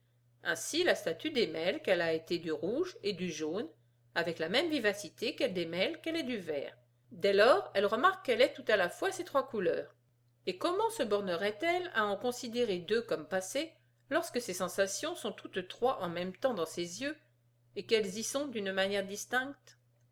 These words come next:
C'est donc par le secours de la mémoire que l'œil parvient à remarquer jusqu'à deux ou trois couleurs qui se présentent ensemble. Si lorsqu'il remarque la seconde, la première s'oubliait totalement,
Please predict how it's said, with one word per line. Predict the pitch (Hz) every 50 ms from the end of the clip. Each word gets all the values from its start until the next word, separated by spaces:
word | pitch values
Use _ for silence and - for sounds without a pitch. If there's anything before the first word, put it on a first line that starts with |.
| _ _ _ _ _ _
C'est | - - 269 240
donc | 240 339 381 381 370
par | - 254 196
le | 180 175
secours | - - 190 - 330 381 403
de | 294 240
la | 220 196
mémoire | 180 160 170 180 226 320 285 - -
que | -
l'œil | 208 190 170 147 156 180 233 277
parvient | - 254 214 190 175 190 220 277 294
à | 262
remarquer | 220 185 165 175 156 - - - 320 370
jusqu'à | 359 311 294 - - 196 165
deux | - - 226 285
ou | 349 320
trois | - - 220 202 -
couleurs | - 175 165 165 165 175 214 - - -
qui | - 233
se | - 180
présentent | 165 - - 156 156 208 254 294 - 254
ensemble. | 190 170 - - - 120 - - - - - _ _ _ _ _ _ _ _ _ _ _ _ _ _ _ _
Si | - - - 254
lorsqu'il | 302 381 415 415 - - 277 226
remarque | 190 190 190 233 269 285 -
la | - 185
seconde, | 175 - 196 185 180 175 170 180 220 302 339 349 - _ _ _ _ _ -
la | - 185
première | 185 - 208 202 208 220 226 220 220
s'oubliait | - 208 180 160 170 165 160 165 170 165
totalement, | - 160 - - 208 226 254 262 294 339 370 381